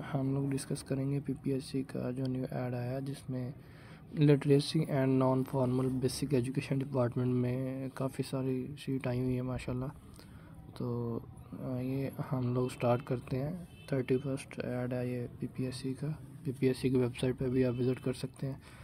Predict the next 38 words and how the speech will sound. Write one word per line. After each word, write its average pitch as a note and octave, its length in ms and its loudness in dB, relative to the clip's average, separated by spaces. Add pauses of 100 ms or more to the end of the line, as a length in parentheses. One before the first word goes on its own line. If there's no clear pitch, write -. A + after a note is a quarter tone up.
(520)
इसमें E3+ 300 4
first E3 260 -2
of F3+ 120 0
all, D#3+ 400 6 (220)
uh, D#3 160 -4
information D3+ 760 6 (440)
जो C#3 120 2
है, C3 480 -2
इन्फॉर्मेशन C#3+ 680 4
and C#3 100 0
culture C3+ 300 4
department C3+ 540 4
में C#3+ 120 2
असिस्टेंट C#3+ 520 0
director C3+ 320 4
की C#3 140 6
एक C3+ 180 6
ही D3 80 2
seat C3 300 -2
है। C3 120 -2 (560)
ये D#3 280 10
एमबीए, C3+ 520 6
ये C#3 120 4
finance B2+ 460 2
से C#3 60 4
related C3 500 0
है। C#3 80 -2 (640)
उसके - 180 -4
अलावा C#3+ 240 4
assistant D#3+ 540 2
की D#3+ 180 4
है D3+ 140 6
social D3 360 4
welfare C3+ 580 4
and B2+ 120 2
Bethel C3+ 260 0
Mall C3 300 6
में, C3 220 2